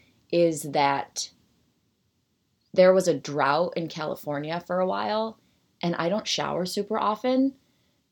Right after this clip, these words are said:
So it was cool because I got to, like, change my shtick from, like,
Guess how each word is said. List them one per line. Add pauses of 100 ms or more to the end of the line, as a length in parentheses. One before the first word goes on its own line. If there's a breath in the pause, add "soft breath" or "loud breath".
So
it
was
cool
because
I
got
to,
like,
change
my
shtick
from,
like,